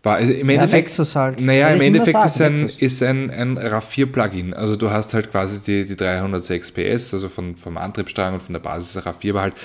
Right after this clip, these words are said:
Speaker 1: mit diesen Raffinessen, ähm, die, die halt nur Lexus hat, mit dieser unfassbar geilen Innenraumqualität.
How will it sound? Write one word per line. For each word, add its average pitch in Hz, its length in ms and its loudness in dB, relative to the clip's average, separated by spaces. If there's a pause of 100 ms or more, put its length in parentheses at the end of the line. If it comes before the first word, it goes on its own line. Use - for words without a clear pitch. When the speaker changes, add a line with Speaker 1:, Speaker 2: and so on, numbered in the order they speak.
(300)
Speaker 1:
mit 107 160 -4
diesen 110 160 0
Raffinessen, 95 760 -4 (360)
ähm, 98 480 -4 (200)
die, 101 600 -4
die 101 160 -4
halt 101 140 -6
nur 110 120 -2
Lexus 95 360 -6
hat, 104 160 -8
mit 104 100 -10
dieser 104 240 -8
unfassbar 131 560 -6
geilen 107 320 -6
Innenraumqualität. 104 880 -4